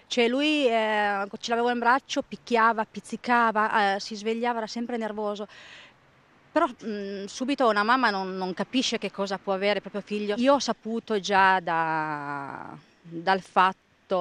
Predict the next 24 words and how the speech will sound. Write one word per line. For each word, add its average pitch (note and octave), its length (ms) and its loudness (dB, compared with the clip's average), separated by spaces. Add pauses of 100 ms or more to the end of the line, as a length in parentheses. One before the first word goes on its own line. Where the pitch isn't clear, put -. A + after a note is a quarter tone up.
(800)
che - 100 -8
è E3+ 40 -2
successo, - 460 -6
che F3 80 -8
ne E3+ 80 -4
hanno E3+ 80 -4
parlato E3+ 240 -4
per F3 100 -6
tutti F3 60 -10
i F3 300 -10
gio-, F#3 100 -8
i, D#3 540 -6
i D#3 40 -8
giornali F#3 640 -2 (340)
a F#3 120 0
giugno E3 500 -6 (240)
e F#3+ 140 -8
quindi G#3 720 -6
poi G3+ 160 -2
sono F3+ 240 -8
venuta E3+ 320 -8
a E3+ 40 -8
chiedere D3+ 1300 -8 (400)
spiegazioni. A#3 1040 0